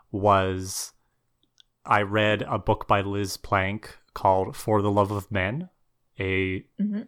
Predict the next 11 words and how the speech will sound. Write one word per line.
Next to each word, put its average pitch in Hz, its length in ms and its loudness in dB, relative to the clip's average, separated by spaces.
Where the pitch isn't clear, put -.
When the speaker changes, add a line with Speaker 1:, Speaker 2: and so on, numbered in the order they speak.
Speaker 1:
new 107 280 2
vision 104 560 0
for - 280 -4
mindful 98 420 0
masculinity. 98 760 -4
So 98 320 0
it's 104 160 -4
all 104 200 4
about 98 500 0
toxic 151 400 6
masculinity 98 880 -2